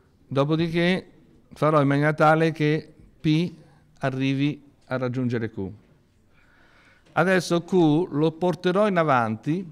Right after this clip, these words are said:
fino a quando diventerà n-, null. Perché quando Q diventa null vuol dire che abbiamo raggiunto il, la fine della lista. E quel,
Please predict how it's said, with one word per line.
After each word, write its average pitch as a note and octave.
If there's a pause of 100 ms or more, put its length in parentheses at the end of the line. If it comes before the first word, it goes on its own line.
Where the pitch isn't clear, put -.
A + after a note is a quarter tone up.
(800)
fino F3+
a G#3+
quando C#3 (720)
diventerà E3 (1200)
n-, B2
null. A2 (1600)
Perché D3
quando G3+
Q C#3 (240)
diventa D3
null B2+ (100)
vuol C3
dire F3
che D#3
abbiamo C#3+
raggiunto D#3+
il, C#3 (140)
la B2+
fine D#3+
della B2+
lista. G#2 (1300)
E C3
quel, F#3+